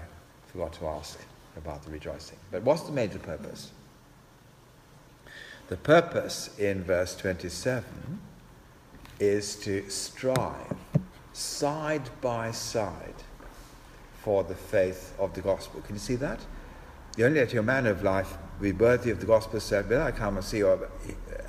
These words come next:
or absent, I hear that you are standing firm with one mind, striving side by side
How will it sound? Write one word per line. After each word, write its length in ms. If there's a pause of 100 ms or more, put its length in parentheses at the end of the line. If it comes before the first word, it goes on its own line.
(140)
or 120
absent, 340 (400)
I 120
hear 220
that 120
you 140
are 120
standing 500
firm 680 (400)
with 240
one 440
mind, 380
striving 760
side 580
by 220
side 580